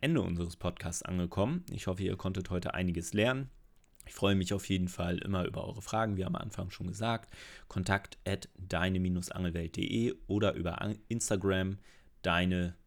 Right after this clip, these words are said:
Unterstrich Angelwelt suchen und dann könnt ihr mir da auch Nachrichten schreiben. Freue mich auch, wenn ihr den Podcast weiterempfehlt oder Feedback hinterlasst, Bewertungen, zum Beispiel im Apple Store. Ja,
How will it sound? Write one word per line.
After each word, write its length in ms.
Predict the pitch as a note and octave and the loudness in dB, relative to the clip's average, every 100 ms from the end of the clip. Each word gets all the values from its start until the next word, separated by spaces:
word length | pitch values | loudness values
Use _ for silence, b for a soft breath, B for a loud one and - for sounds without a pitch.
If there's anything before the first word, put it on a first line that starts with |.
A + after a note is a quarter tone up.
| - - - | -20 -20 -2
Unterstrich 640 | F#2+ F2 E2+ F2 E2+ - - | 0 0 -2 -4 -8 -10 -6
Angelwelt 580 | - C#3 B2+ A#2+ A2+ - - | 0 2 2 2 0 -4 -12
suchen 600 | G2 G2+ G#2 G2+ F#2+ F#2+ - - | -4 -2 -2 -2 -2 -4 -8 -6
und 360 | E2+ E2+ - _ | -4 -4 -8 _
dann 320 | E2+ E2 F2 | -6 -4 -6
könnt 240 | - E2+ - | -6 -8 -6
ihr 80 | |
mir 160 | E2+ E2+ | -6 -6
da 140 | - | -6
auch 340 | - - - - | -6 -8 -8 -2
Nachrichten 480 | F#2 F#2 F#2+ - E2+ | -2 -2 -4 -4 -6
schreiben. 680 | - - - D#2 - - - B B B B B B B - | -4 -4 -4 -4 -6 -14 -16 B B B B B B B -12
Freue 300 | - G#2+ G#2 | 6 8 8
mich 180 | G2 | 4
auch, 160 | D2 F2+ | 2 2
wenn 180 | F#2 F2 | 2 4
ihr 160 | E2+ | 2
den 160 | D#2+ D#2+ | 0 -2
Podcast 400 | - F2 F2+ - | -4 -6 -6 2
weiterempfehlt 920 | C3 C#3 E2 G2+ - G2+ G2 G2 - | 4 4 -2 -4 2 4 6 4 0
oder 420 | F2+ F2+ F2 E2 F2+ | 0 2 2 -2 -2
Feedback 400 | - B2 G2+ - | -6 -2 -2 -2
hinterlasst, 640 | F#2 F#2 F2 F2+ F2+ - | -2 0 0 0 -2 -6
Bewertungen, 960 | F2 F2+ F#2 - F2+ E2+ E2+ E2+ E2+ - | 0 4 2 2 0 0 0 -2 -4 -6
zum 220 | - G2+ | 2 4
Beispiel 440 | F2+ E2 - E2+ D#2+ | 6 4 2 -2 -2
im 100 | D#2 | -2
Apple 380 | E2 A#2 G2+ | -2 2 0
Store. 520 | F2+ - F2 F2 E2+ F2 - - - b b b b _ - | 0 2 4 4 2 -2 -14 -18 -20 b b b b _ 4
Ja, 280 | B2+ - | 4 4